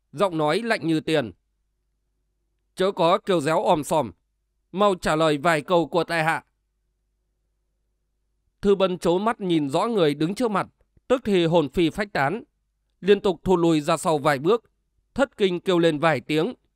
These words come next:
"Toàn Tú Tài!" Thân hình của y lầy bầy không ngừng.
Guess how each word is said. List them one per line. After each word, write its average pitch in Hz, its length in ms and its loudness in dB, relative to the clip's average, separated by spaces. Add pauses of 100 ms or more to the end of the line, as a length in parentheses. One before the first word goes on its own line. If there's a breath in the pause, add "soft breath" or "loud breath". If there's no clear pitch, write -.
(1000)
"Toàn 247 240 0
Tú 247 280 0
Tài!" 147 260 -2 (1500)
Thân 214 180 0
hình 180 200 2
của 175 120 -2
y 185 220 4
lầy 165 220 0
bầy 156 240 0
không 165 220 -2
ngừng. 143 220 -2